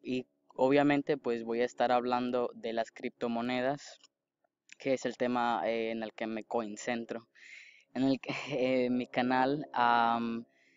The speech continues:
y Steemit. Voy a estar hablando de Steemit también. Ah, entonces, este,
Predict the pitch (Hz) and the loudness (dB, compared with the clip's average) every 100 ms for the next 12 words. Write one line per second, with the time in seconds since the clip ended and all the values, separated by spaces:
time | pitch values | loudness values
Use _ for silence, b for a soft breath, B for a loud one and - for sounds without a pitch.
0 | _ _ _ _ - 135 127 - - 175 | _ _ _ _ 0 2 2 0 2 4
1 | 131 117 - - - - 123 120 123 127 | 4 0 -4 -20 -20 -14 -6 0 4 4
2 | - 131 127 127 127 120 - - 131 123 | 4 2 4 2 2 0 -2 0 2 2
3 | 117 120 117 120 117 107 107 - 113 113 | -2 -2 -2 0 -2 -4 -10 -4 0 2
4 | 110 110 117 120 - 117 117 120 120 120 | 2 0 -4 -6 -4 -4 -2 0 2 0
5 | 120 - - - 120 117 - - 123 120 | -2 -8 -12 -6 -4 -4 -8 -4 0 2
6 | 120 117 117 113 | 2 2 0 -2